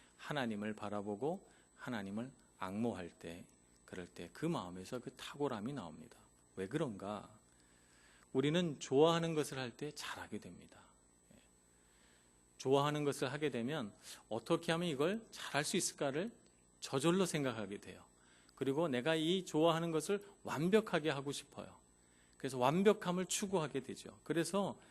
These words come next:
이 하나님께 우리의 마음을 드리면 우리는 점점 탁월한 사람이 됩니다.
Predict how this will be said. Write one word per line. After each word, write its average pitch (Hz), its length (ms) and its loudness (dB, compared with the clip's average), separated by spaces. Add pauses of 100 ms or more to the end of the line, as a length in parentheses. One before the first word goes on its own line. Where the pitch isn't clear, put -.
(760)
이 180 120 4
하나님께 208 1200 4
우리의 185 280 8
마음을 165 340 8
드리면 123 440 2
우리는 143 380 0
점점 147 540 2 (300)
탁월한 202 520 0
사람이 92 360 -4
됩니다. - 380 -16